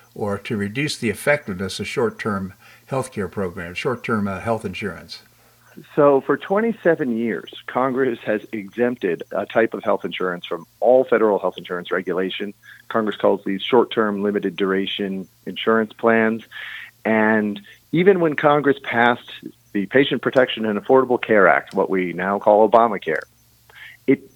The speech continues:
Speaker 2: didn't touch this exemption. It did not impose all of those new regulations on short-term plans. Short-term plans are exempt from Obamacare's costliest and most harmful regulations.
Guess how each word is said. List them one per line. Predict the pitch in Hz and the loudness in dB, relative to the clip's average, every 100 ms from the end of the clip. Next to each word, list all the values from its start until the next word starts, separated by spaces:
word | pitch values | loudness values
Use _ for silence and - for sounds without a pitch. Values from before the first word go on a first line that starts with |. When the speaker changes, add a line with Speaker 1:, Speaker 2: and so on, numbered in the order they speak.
| - | 2
Speaker 2:
didn't | 151 185 - | 2 2 2
touch | 165 180 - | 2 2 0
this | 160 | -2
exemption. | 160 123 151 185 92 - | -2 0 0 2 -6 -4
It | 117 - | -6 0
did | 139 147 | 0 4
not | 151 151 | 4 4
impose | 156 143 156 151 | 2 4 4 4
all | - 120 143 143 | 2 6 6 4
of | |
those | 135 135 127 120 123 | 4 4 2 -6 -6
new | 123 | -2
regulations | 120 120 117 135 151 90 90 _ _ - _ _ 107 - _ _ | -2 0 0 0 -2 -10 -12 _ _ -20 _ _ -4 -4 _ _
on | 107 113 113 110 104 - | 4 4 4 0 -8 -8
short-term | - 117 - 113 107 | 2 2 2 -2 0
plans. | 101 104 107 | -2 -2 -4
Short-term | - 131 127 | -4 -2 -2
plans | 127 120 | 0 0
are | 120 117 117 117 | 2 6 6 4
exempt | 123 113 98 156 165 | 0 -4 0 0 0
from | - 107 98 | -2 -2 0
Obamacare's | - 104 110 117 113 107 101 95 - - _ - | -2 2 2 2 0 2 2 -2 -8 -20 _ 0
costliest | 127 120 - 113 101 101 | 4 4 4 2 2 0
and | 98 | -6
most | 98 - | -6 -2
harmful | 113 104 101 | -2 0 -2
regulations. | 98 98 101 147 147 95 92 | 0 0 2 2 2 -4 -10